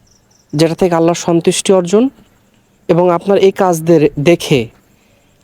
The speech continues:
আরও দশজন মানুষ যেন এই সমস্ত মানুষের পাশে এগিয়ে আসে। উদ্দেশ্য একটাই, আমি আপনি যে কাজটা করব, এইটা থেকে যেন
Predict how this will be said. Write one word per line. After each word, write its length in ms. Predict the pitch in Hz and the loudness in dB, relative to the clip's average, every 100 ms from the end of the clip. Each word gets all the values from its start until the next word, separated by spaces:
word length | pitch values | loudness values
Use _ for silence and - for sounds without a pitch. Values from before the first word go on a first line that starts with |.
| _ | _
আরও 340 | 156 156 185 196 _ 147 | -4 0 2 0 _ -6
দশজন 480 | 139 165 147 185 | 0 0 2 2
মানুষ 640 | 160 135 135 175 - - - _ _ _ _ - | 2 2 0 -2 -6 -10 -14 _ _ _ _ -4
যেন 200 | 165 185 | 0 2
এই 180 | 196 190 | 2 2
সমস্ত 640 | - 208 202 - 165 135 - - | 0 0 0 0 0 0 -2 0
মানুষের 460 | 147 147 170 190 | 2 2 -2 -4
পাশে 320 | 170 160 147 170 | -4 -6 0 0
এগিয়ে 280 | 139 135 | 4 2
আসে। 280 | 123 - 113 - _ _ _ _ _ _ _ _ _ _ - | 2 -4 -10 -12 _ _ _ _ _ _ _ _ _ _ -2
উদ্দেশ্য 420 | 185 175 208 - | -2 0 -2 0
একটাই, 360 | 151 - 117 107 _ _ _ _ _ _ _ _ _ _ _ _ _ _ _ _ - | -4 -2 -4 -4 _ _ _ _ _ _ _ _ _ _ _ _ _ _ _ _ -6
আমি 220 | 165 180 | 0 2
আপনি 220 | 208 196 214 | 2 0 -2
যে 120 | 220 | 0
কাজটা 300 | 180 - 196 | -2 -4 -6
করব, 540 | - 185 139 123 165 - _ _ _ _ _ _ _ _ _ _ _ _ _ _ _ - | 0 2 4 2 0 -6 _ _ _ _ _ _ _ _ _ _ _ _ _ _ _ 0
এইটা 260 | 185 220 | 0 0
থেকে 280 | 208 208 220 | -2 -2 0
যেন 180 | 196 180 | 2 2